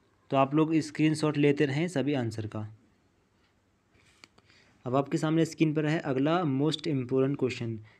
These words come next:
क्वेश्चन ये है, असहयोग आंदोलन की विचारधारा तथा कार्यक्रम का संक्षिप्त उल्लेख कीजिए,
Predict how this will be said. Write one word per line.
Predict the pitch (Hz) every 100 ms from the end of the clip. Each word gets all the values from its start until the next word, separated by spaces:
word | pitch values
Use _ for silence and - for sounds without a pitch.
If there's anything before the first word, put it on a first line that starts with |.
| _
क्वेश्चन | 139 135 160
ये | 147 143
है, | 139 165
असहयोग | - 143 143 147 151 156
आंदोलन | - 135 135 139 143
की | 139
विचारधारा | 143 123 131 123 117 120 135
तथा | 131 - 120 107 - _ -
कार्यक्रम | 131 135 143 147 139
का | 151
संक्षिप्त | - 139 143 143 160
उल्लेख | 139 127 131 135 -
कीजिए, | 131 120 117 113